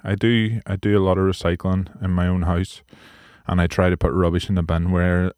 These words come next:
where and when I can. But look, God knows where that fucking rubbish is going. I have worked in some of those places, and what they're putting back into the ground and what they're shipping out, you have no idea where it's going, and it's a government-backed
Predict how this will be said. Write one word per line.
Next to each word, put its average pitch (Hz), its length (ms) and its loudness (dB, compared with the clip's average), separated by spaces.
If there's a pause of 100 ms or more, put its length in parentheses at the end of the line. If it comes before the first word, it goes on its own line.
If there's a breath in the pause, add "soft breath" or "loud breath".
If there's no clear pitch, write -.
where 95 300 4
and 92 200 -2
when 90 180 2
I 87 100 0
can. 92 440 0
But 90 220 0 (760 loud breath)
look, 107 220 4 (540)
God 110 220 6
knows 110 220 4
where 107 100 6
that 104 160 2
fucking 104 280 2
rubbish 98 340 4
is 98 100 -4
going. 98 440 0
I 98 160 -2
have 90 200 2
worked 95 300 2
in 95 120 2
some 98 220 0
of 95 60 4
those 95 200 2
places, 95 680 -2 (720 soft breath)
and 92 640 0
what 101 280 0
they're 95 120 2
putting 98 280 2
back 90 220 2
into 92 200 2
the 90 120 2
ground 90 560 0
and 90 280 -2
what 90 180 0
they're 90 120 0
shipping 87 360 -2
out, 90 220 0 (460 soft breath)
you 85 140 0
have 92 160 6
no 110 280 8
idea 95 380 4
where 90 140 4
it's 87 120 -4
going, 87 500 0
and 87 480 0
it's 92 200 -2
a 98 40 2
government-backed 98 1400 0